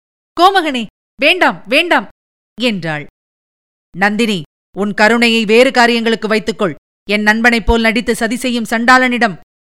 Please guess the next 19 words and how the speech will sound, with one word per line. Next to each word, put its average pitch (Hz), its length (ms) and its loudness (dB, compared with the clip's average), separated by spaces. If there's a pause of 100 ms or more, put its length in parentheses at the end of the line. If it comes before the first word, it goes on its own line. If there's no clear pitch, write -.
கருணை 254 300 2
காட்ட 240 280 2
வேண்டாம்" 214 360 0 (560)
என்று 294 240 0
சொல்லிய 277 360 0
வண்ணம் 196 380 -4 (120)
ஆதித்த 240 420 -2
கரிகாலன் 180 560 -6 (360)
நந்தினியை 339 540 0
மீறிக்கொண்டு 269 640 0
மேலே 208 360 -4
நடந்தார். 156 540 -6 (500)
நந்தினி 359 420 0
பிரமித்து 285 500 -4
திகைத்தவள் 233 680 -6
போல் 165 240 -4 (360)
நாலாபுறமும் 294 800 2
பார்த்து 240 400 -4
விழித்தாள். 185 540 -6